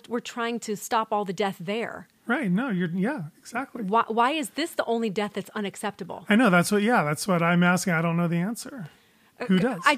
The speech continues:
Speaker 1: I just think people don't know how many people die all the time.
Speaker 2: Right. I mean, over a hundred thousand people die in hospitals every year of medical error.
Speaker 1: I think it's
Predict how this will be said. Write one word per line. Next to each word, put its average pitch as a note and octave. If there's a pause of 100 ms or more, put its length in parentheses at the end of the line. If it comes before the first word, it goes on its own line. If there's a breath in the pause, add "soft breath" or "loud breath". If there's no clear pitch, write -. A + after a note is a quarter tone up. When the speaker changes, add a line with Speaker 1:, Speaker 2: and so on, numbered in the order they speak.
Speaker 1:
I -
just -
think D#4+
people D4
don't B3+ (180)
know A#3+
how A#3
many A#3
people A3+
die C4
all A#3+
the F3
time. E3 (100)
Speaker 2:
Right. G3
I G3+
mean, F#3
over F#3
a F3
hundred E3+
thousand E3+
people F3
die E3+
in E3
hospitals D#3+
every D#3
year D#3
of D3
medical E3+
error. F#3
Speaker 1:
I A#3
think C4+
it's C4+